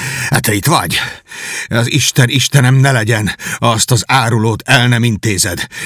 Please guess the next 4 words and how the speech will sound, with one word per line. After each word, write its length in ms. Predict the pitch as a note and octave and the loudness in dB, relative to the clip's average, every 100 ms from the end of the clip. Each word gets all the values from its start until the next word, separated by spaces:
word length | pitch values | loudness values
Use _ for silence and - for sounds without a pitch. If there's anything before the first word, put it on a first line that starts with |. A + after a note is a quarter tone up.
| - | -6
Süveged 520 | - E3+ C#3+ B2+ B2 | 2 4 4 2 0
holnap 580 | - D3 C#3 C3+ C#3 - | 0 2 4 4 2 2
ünnepelni 640 | D3 D3 C3+ A#2+ B2 A2 G2+ | 2 4 2 2 2 2 0
fog, 360 | A#2 F#2 - | 0 -2 -6